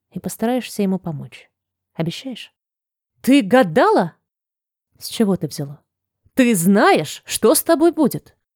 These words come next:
«Да, я знаю, что со мной будет. Я отпущу Александра в счастливую человеческую жизнь. Пусть радуется,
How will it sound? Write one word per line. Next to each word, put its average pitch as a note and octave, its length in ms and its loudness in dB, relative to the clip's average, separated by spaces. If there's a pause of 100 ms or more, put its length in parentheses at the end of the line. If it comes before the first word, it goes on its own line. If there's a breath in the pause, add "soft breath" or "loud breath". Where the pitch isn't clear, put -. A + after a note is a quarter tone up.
(600)
«Да, C4+ 300 2
я G#3+ 200 4
знаю, A#3 340 0
что - 160 -6
со G3 160 -4
мной F3 180 -2
будет. D3+ 320 -12 (420)
Я B3 200 0
отпущу G3 400 0
Александра F#3 580 0
в E3 60 -16
счастливую G#3 680 -4
человеческую F3 800 -4
жизнь. D3+ 400 -12 (500)
Пусть - 240 -4
радуется, F#3+ 720 -2